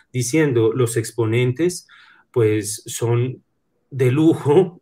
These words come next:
de lujo en este evento. Aquí hemos tenido también en estos micrófonos a María Paula Aldana, el doctor Iralá, realmente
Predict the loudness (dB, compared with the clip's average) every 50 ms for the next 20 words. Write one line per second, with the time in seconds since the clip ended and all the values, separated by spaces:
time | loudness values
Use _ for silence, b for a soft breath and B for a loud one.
0 | _ -2 0 0 2 2 0 0 0 -2 0 2 2 2 2 2 -2 -2 -4 -4
1 | -2 0 0 0 0 -2 B B B B B B -4 0 2 2 4 4 2 2
2 | 2 2 2 2 2 0 0 0 0 2 0 -2 -2 -2 -2 -2 -2 0 0 2
3 | 2 2 2 0 -4 -8 _ _ _ _ _ _ _ _ _ _ -12 -12 -6 -4
4 | -4 -4 -2 0 0 2 2 2 2 2 0 0 2 0 2 0 0 0 -2 -2
5 | -2 -2 -4 -4 -4 -4 -4 -4 -4 -4 -4 -6 -4 -4 -2 0 2 2 2 4
6 | 2 0 0 -4 B B B B B B B B B -6 -6 -4 -2 0 0 2
7 | 2 2 2 2 0 -2 -6 -8 -12 -14 -10 -8 -8 -6 -6 -8 -8 -4 -4 -2
8 | -2 -2 -2 -2 -2 -4 -4 -2 -2 -2 -4 -6 -8 -12 -8 -8 -6 -6 -4 -4
9 | -4 -4 -4 0 0 0 0 -2